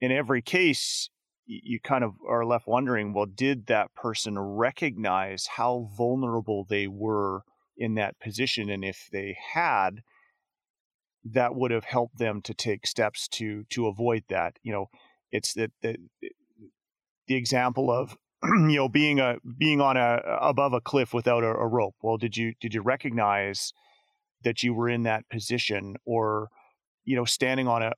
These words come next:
on a busy ski run, I'll, I'll give you an example that, that I heard of, of, uh, you know, an instructor is skiing down a slope. It's super busy. It's day one of the season. It's hard snow.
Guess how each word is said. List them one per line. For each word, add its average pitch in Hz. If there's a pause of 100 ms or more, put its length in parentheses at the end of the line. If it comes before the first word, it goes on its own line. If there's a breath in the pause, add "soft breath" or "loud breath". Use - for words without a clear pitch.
on 117
a 110
busy 123
ski 151
run, 110
I'll, 113
I'll 120
give 113
you 110
an 107
example 107
that, 107
that 110
I 101
heard 107
of, 101 (160)
of, 107
uh, 110
you 113
know, 104
an 101
instructor 113
is 104
skiing 127
down 107
a 101
slope. 151 (680 soft breath)
It's 110
super 123
busy. 117
It's -
day 123
one 113 (100)
of 107
the 110
season. 107 (460)
It's -
hard 120
snow. 127